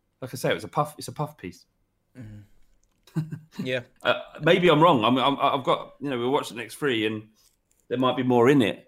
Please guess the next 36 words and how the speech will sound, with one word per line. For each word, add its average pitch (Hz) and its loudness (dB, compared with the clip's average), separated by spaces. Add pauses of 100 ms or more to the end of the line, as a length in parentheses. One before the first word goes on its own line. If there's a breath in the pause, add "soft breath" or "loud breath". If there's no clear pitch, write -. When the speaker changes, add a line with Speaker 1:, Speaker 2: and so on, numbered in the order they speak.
Speaker 1:
And 113 0
I 117 2
spoke 151 0
to 131 -10
the 120 -4
producers. 113 -4
I 104 0
interviewed 104 -6
the 92 -12
producers, 92 -12 (340)
uh, 92 -2
about - -10
five 107 0
days 90 -4
ago, 85 -6 (1300)
uh, 95 -6
just 95 -10
after 98 -4
I'd 90 -8
seen 95 -6
it. - -14 (320)
Speaker 2:
Mm. 104 -20 (160)
Speaker 1:
And 101 -4
they're 113 4
adamant 95 -2
that - -8
it - -8
was, 92 -10 (100)
they 98 -4
had 92 -14
final 90 -4
edit 87 -8 (120)
and 87 -12 (100)
the - -18 (140)
club 90 -6
didn't, 87 -10